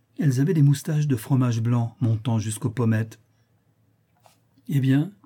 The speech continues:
fit le bûcheron, « qu'est-ce donc que j'ai dit ? » « Tu as dit les pavillons,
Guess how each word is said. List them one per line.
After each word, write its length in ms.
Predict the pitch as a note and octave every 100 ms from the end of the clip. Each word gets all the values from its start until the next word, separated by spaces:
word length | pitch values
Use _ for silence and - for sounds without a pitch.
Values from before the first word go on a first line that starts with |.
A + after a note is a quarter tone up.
| _
fit 160 | _ A#2+
le 100 | A2
bûcheron, « 440 | A2 A2 - A#2+ C3+ _ _ _ _ _ _ _
qu'est-ce 200 | - D3
donc 280 | C#3 E3 G3
que 100 | F3+
j'ai 120 | C#3+
dit ? » « 320 | D3+ D#3 G3+ A#3 _ _ _ _ _ _ _ _ _ _ _ _
Tu 140 | - D3
as 60 |
dit 220 | C3+ E3+ F3+
les 140 | C#3
pavillons, 580 | B2+ D#3 D3+ D3+ C#3+ C#3+